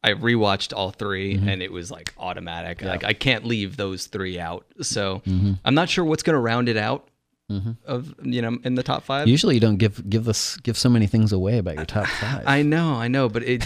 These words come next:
Speaker 1: it's just, it seemed very clear to me
Speaker 2: <laughs> Yeah.
Speaker 1: watching these that I, I love all three of those
Speaker 2: Yeah.
Speaker 1: movies, and, um, they're all gonna be in there.
Speaker 2: This is an interesting situation for me because I saw all three of those mo-, well, no, I saw Match Point before,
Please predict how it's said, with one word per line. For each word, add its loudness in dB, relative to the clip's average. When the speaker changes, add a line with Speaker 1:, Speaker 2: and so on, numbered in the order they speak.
Speaker 1:
it's 2
just, -2
it -4
seemed 2
very 0
clear -2
to -6
me -2
Speaker 2:
<laughs> -4
Yeah. -4
Speaker 1:
watching 0
these -8
that -2
I, 2
I 2
love 2
all -8
three -4
of -8
those -12
Speaker 2:
Yeah. -12
Speaker 1:
movies, 0
and, -12
um, -12
they're -2
all 0
gonna -4
be -4
in -4
there. -8
Speaker 2:
This 4
is 4
an 4
interesting 4
situation 0
for -4
me 2
because -4
I 4
saw 4
all 4
three 4
of 4
those 4
mo-, 6
well, 6
no, 4
I 4
saw 4
Match 2
Point -2
before, -6